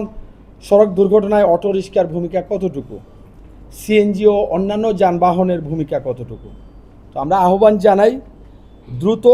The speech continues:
গবেষণা পরিচালনা করে যানজট নিরসন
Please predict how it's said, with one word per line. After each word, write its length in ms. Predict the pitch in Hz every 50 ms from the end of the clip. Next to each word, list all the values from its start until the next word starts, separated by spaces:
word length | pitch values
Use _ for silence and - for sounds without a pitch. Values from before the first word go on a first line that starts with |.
| 254 262 254 - - - - - 131 135 160
গবেষণা 440 | 170 165 190 196 190 - 220 226 214 220 220
পরিচালনা 440 | 190 190 185 - 185 170 165 165 156 160 -
করে 200 | 160 156 156 170 208 233 220 - - - - - - - - - - - - 120 120
যানজট 440 | 165 175 185 190 196 190 233 220 196 - 190 180
নিরসন 440 | 180 180 185 185 185 - 220 214